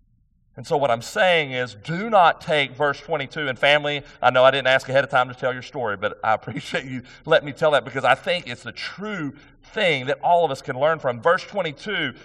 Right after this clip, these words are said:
"Whatever you ask for in prayer, you will receive if you have faith." That is not saying, "Name it, claim it." That's saying have faith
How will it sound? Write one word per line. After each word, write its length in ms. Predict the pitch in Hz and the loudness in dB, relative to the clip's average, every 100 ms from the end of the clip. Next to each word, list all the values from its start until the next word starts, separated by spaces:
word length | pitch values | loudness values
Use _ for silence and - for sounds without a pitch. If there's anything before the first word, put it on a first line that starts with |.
| - | -16
"Whatever 460 | 139 185 - 220 240 | 2 4 6 2 2
you 120 | 190 | 2
ask 280 | 170 196 - | 4 4 2
for 200 | 190 170 | -2 0
in 100 | 139 | -2
prayer, 320 | - 196 170 | -2 2 2
you 180 | 160 180 | 0 -8
will 220 | 170 190 | -8 -6
receive 340 | 165 - 175 165 | -6 -10 -12 -12
if 140 | 147 | -4
you 80 | 160 | 2
have 160 | 151 | 2
faith." 260 | - 175 143 | 2 0 2
That 160 | 185 220 | 2 2
is 160 | 185 | 2
not 240 | 185 180 - | 2 2 2
saying, 500 | 233 202 156 156 160 | 2 4 2 -2 0
"Name 280 | 180 196 | 0 2
it, 100 | 175 | -4
claim 460 | - - 202 202 196 | -8 0 4 4 4
it." 260 | 156 107 - _ _ _ _ _ _ _ _ _ | -2 -2 -10 _ _ _ _ _ _ _ _ _
That's 220 | 131 151 | -2 0
saying 280 | - 147 135 | 2 0 2
have 200 | 127 117 | 0 -2
faith 540 | - - 160 170 175 | -2 -2 -2 -2 -8